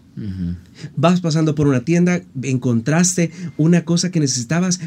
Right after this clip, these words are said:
Speaker 2: viste que el precio era bueno y lo pagaste y te sirve, pero luego, eh, a, a, a la semana siguiente pasas por otra tienda y te das cuenta que estaba con el cincuenta por ciento de descuento.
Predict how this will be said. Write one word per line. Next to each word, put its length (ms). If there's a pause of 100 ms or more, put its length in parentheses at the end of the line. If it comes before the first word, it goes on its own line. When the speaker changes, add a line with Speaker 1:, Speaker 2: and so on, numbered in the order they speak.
(120)
Speaker 2:
viste 280
que 80
el 80
precio 280
era 120
bueno 380 (220)
y 200
lo 180
pagaste 600 (140)
y 120
te 100
sirve, 360
pero 180
luego, 360 (380)
eh, 80
a, 80 (240)
a, 160
a 140
la 200
semana 380
siguiente 480 (180)
pasas 340
por 160
otra 200
tienda 300
y 60
te 100
das 120
cuenta 300
que 60
estaba 320
con 160
el 80
cincuenta 480
por 100
ciento 240
de 60
descuento. 360